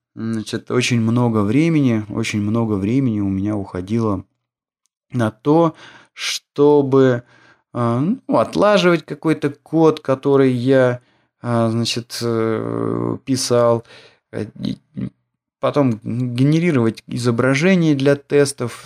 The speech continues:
сами тесты гонять. В общем и целом, э, ну, анализировать результаты потом распознания. В общем и целом,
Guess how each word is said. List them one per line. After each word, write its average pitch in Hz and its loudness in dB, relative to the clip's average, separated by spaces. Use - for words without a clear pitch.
сами 185 2
тесты 151 -2
гонять. 127 0
В 123 -2
общем 185 2
и 151 0
целом, 156 2
э, - -8
ну, 127 -2
анализировать 165 4
результаты 117 0
потом 139 -6
распознания. 131 -4
В - -6
общем 156 -4
и 135 -4
целом, 143 0